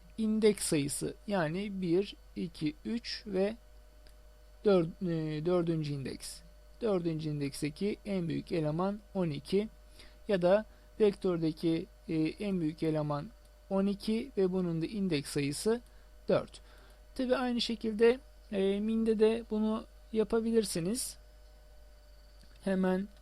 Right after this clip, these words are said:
köşeli parantezimi açıyorum. Yine X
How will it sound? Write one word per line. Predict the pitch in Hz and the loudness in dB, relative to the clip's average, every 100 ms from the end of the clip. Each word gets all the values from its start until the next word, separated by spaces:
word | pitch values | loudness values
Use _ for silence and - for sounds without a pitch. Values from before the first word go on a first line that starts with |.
| - - | -20 -4
köşeli | 202 196 190 185 | -2 2 2 2
parantezimi | 185 180 170 175 170 175 185 185 - - | 2 2 2 0 0 0 0 -2 -6 -4
açıyorum. | 185 - 196 165 147 180 220 - - - - - - | -4 0 2 4 2 -2 -6 -16 -20 -20 -20 -20 -6
Yine | 196 180 180 190 - - - - - - - - | -2 0 0 -2 -8 -20 -20 -20 -20 -20 -20 -4
X | 214 196 - - | -4 -4 -6 -10